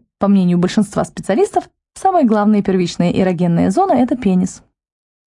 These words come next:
Нервные окончания вторичных эрогенных зон намного сложнее, и стимуляция, возбуждение этих зон не приводит напрямую к оргазму. Они активно участвуют в получении удовольствия, к ним относятся зоны, находящиеся по соседству с гениталиями:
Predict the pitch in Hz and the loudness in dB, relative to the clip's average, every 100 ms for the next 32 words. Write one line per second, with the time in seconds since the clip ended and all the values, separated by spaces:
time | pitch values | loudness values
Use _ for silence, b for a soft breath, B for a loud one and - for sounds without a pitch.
0 | - 233 233 214 190 190 196 - 220 196 | 0 2 2 0 0 0 -2 0 0 2
1 | 185 - 202 190 - 185 - 202 185 170 | 0 -2 -4 -4 -4 -6 -2 -2 0 0
2 | 170 170 185 370 415 254 254 294 277 262 | 0 2 0 0 0 2 2 2 0 0
3 | 226 214 180 165 - 180 - 202 233 330 | 2 2 2 -2 -4 -6 0 2 2 0
4 | - 180 165 190 190 214 190 190 170 165 | -2 -4 -4 -2 0 0 2 0 2 0
5 | 170 190 330 349 - _ 302 359 247 202 | 0 0 0 -4 -8 _ -2 0 2 2
6 | 208 269 277 233 185 175 180 180 202 175 | 2 2 0 0 2 2 0 0 -2 0
7 | 165 - 165 160 - _ _ _ - 220 | -2 -2 -4 -6 -12 _ _ _ -2 2
8 | 262 226 - 247 226 220 - 220 - 196 | 2 2 2 2 4 4 0 -4 -2 -4
9 | 190 - 196 - 202 190 185 196 220 262 | -4 -2 -4 -2 0 2 2 2 0 -2
10 | - 185 175 - 226 208 190 - 190 - | -2 -2 -2 0 0 2 -2 -2 -2 -2
11 | 175 170 302 294 208 208 202 302 - 269 | -4 -2 2 2 0 0 0 0 0 -2
12 | - 226 190 185 - 240 - 208 196 233 | -2 -4 -4 -2 -2 -4 -2 -2 2 2
13 | 247 196 170 170 165 165 - | 2 0 0 0 2 0 -2